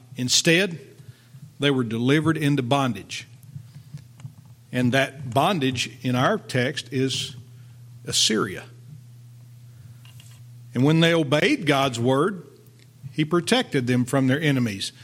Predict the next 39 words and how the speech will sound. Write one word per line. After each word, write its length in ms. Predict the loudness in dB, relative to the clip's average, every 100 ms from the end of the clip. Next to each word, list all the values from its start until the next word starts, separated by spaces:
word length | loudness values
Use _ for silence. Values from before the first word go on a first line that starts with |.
| -4
Now, 300 | 0 2 2
the 240 | 2 4 4
unbelievers 640 | 4 4 4 2 2 2
of 100 | 2
the 80 | 2
world 280 | 2 2 2
would 140 | 0
say, 200 | 2 2
"Why, 320 | 2 2 0 -6 -14 -4
they 140 | 0 0
had 200 | 0 -2
to 120 | 0
obey 300 | 0 2 2
a 40 |
bunch 300 | 2 2 2
of 80 | 2
rules." 440 | 2 0 -4 -8 -14 -20 -20 -20 -20 -20 -20 _ -2
Oh, 200 | 0 2
yeah, 220 | 0 0
but 160 | -4 -2
they 100 | 0
were 120 | -2
protected 560 | -6 -2 -2 -4 -12 -16 -20 -20 _ -6
when 140 | -2
they 120 | 0 0
did. 380 | 0 -2 -6 -20 -20 -20 -8
That's 180 | -2 2
what 160 | 2 2
we're 140 | 2
learning 300 | 2 2 2
in 80 | 0
the 60 | 2
Proverbs, 540 | 0 0 0 0 2
isn't 260 | 2 0 -8
it? 80 | -16 -20 _ _ _ _ -20 -18 -12 -2
Is 400 | 0 0 -2 -4
the 80 | 0
good 460 | 2 0 -2 -10 -18 -20 -10
offset 500 | -2 0 0 0 0